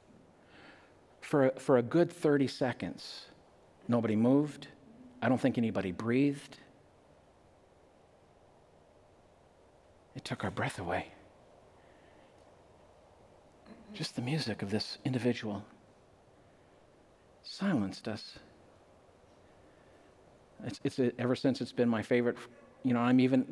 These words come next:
willing to announce publicly that that's my favorite song, "Someone to Watch Over Me." You know, it's not really a Rambo type of song.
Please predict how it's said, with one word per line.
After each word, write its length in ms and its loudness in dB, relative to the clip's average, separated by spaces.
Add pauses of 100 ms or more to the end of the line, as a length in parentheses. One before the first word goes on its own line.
willing 460 4
to 480 2
announce 340 0
publicly 680 0
that 280 -2 (800)
that's 260 -2
my 100 2
favorite 400 0
song, 460 -4 (140)
"Someone 400 0
to 120 -6
Watch 240 -2
Over 240 -4
Me." 360 -6 (1200)
You 60 0
know, 80 2
it's 140 -2
not 180 2
really 460 4
a 20 0
Rambo 560 0 (100)
type 240 -4
of 60 -4
song. 400 -4